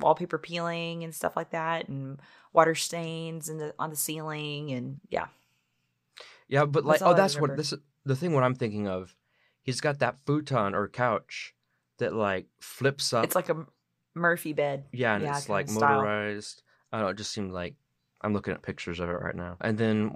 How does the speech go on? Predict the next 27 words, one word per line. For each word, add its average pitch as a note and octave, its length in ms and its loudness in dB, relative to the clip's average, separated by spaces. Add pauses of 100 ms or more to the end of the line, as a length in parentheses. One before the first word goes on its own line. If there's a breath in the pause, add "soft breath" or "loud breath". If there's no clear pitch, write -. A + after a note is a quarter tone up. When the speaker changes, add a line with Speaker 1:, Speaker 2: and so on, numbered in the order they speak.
Speaker 2:
one C#3 100 -2
other, B2 340 0
one A#2 120 -4
other F#2+ 180 -2
thing. F2 380 -10 (600)
Oh, C3 280 6 (100)
the C3 80 -8
grandfather B2+ 720 4
is A2+ 240 -2
shown A#2 200 -2
to A2 60 0
be G#2 100 0
frequently G#2+ 680 -4
and F#2+ 220 -8 (400)
pretty A2+ 340 -4 (460)
untrustworthy. A#2+ 920 0 (340 loud breath)
Not A#2 160 2
only G#2+ 240 0
that, G2 320 0 (320 soft breath)
but B2+ 140 0
the B2+ 80 -2
grandmother G#2+ 640 2
is G2+ 200 -2
an G2+ 80 -4
absolute F#2+ 720 -6
certified F2+ 580 -2
nut. F#2 420 -6